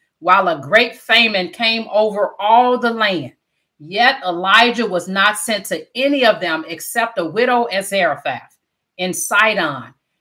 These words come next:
And in the prophet Elisha's time, and remember, Elisha was that mentor, right? And, uh, he was actually a mentee of Elijah.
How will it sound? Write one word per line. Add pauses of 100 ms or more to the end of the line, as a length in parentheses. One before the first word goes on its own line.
And
in
the
prophet
Elisha's
time, (560)
and
remember,
Elisha
was
that
mentor,
right? (640)
And,
uh,
he
was
actually
a
mentee
of
Elijah.